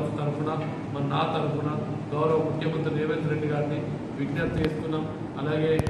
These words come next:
మల్లికార్జున ఖార్గే గారికి, ఆల్ ఇండియా కాంగ్రెస్ కమిటీ అధ్యక్షుడైన మల్లికార్జున ఖార్గే గారికి కూడా మేము విజ్ఞప్తి చేస్తున్నాం. వెంటనే మీరు గౌరవనీయులు పెద్దలైనటువంటి పి సుదర్శన్ రెడ్డి గారికి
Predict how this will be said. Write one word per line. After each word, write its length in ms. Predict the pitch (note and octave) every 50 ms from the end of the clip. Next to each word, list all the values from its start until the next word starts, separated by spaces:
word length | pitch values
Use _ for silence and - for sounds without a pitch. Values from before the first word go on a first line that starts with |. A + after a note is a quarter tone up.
| D#3+ D#3+ D#3 D#3 D3
మల్లికార్జున 600 | C#3+ D3+ D#3 D#3 D#3+ E3+ E3 D#3+ - D#3+ D#3+ D3 - D3
ఖార్గే 300 | D3 D3+ D#3 D#3+ E3 D#3 D3
గారికి, 340 | D#3+ D#3 C#3+ - - - - - - - E3+ D#3+ - - - - - - - - - - - - - - - - - - - - - B2+ C#3
ఆల్ 120 | D3 D#3+ D#3+
ఇండియా 200 | D#3+ D#3 E3 D#3+ - D3+
కాంగ్రెస్ 320 | D3+ D3+ D#3 D#3 D3+ - -
కమిటీ 260 | D#3+ D3+ D3+ D3 D3+ D3 C#3
అధ్యక్షుడైన 480 | - D#3+ D#3+ - - D#3+ D3+ D3+ - C#3+
మల్లికార్జున 440 | D3 D3+ D#3 D3+ D#3+ D3+ D3 D#3 D3+ D3
ఖార్గే 240 | D3+ D3+ D3+ D3+ D#3 D#3
గారికి 180 | D3+ D3+ D3 D#3
కూడా 120 | D#3 D3+ D3+ D#3 D3+ D3+ - - - C#3
మేము 140 | C#3 D3 C#3+ C#3
విజ్ఞప్తి 360 | C#3 C#3+ D#3 D#3+ C#3+ - D#3+ D#3
చేస్తున్నాం. 380 | D3 D3+ D#3 D#3 D#3 D#3+ D#3 D#3 D3+ C#3+
వెంటనే 400 | C#3+ C#3+ D3 - E3 D#3+ E3 E3 D#3+ D#3+ D#3+ E3 E3 D#3+ - - C#3+ D3
మీరు 240 | D#3 D#3+ D#3+ D#3+ D#3+ D3 D3+ D#3+ D#3+ D#3+ - - - - C#3
గౌరవనీయులు 680 | D3 D3+ D#3+ D#3+ D#3+ D#3+ D#3 D#3+ D#3+ D#3 D#3 D#3+ D#3 D#3 D#3 D#3 D#3+ D#3 - - - -
పెద్దలైనటువంటి 680 | D3+ D3 D3 D#3+ E3 D#3+ D#3+ D#3+ D#3 D3+ D#3 D#3 D#3 - D#3
పి 100 | D3+ C#3+ -
సుదర్శన్ 440 | D#3 D3 D#3+ D#3+ D3+ - E3+ D#3 D#3
రెడ్డి 180 | D#3 D3+ D#3 D#3
గారికి 340 | D#3 D#3 D3+ D3+ D3 D#3 D#3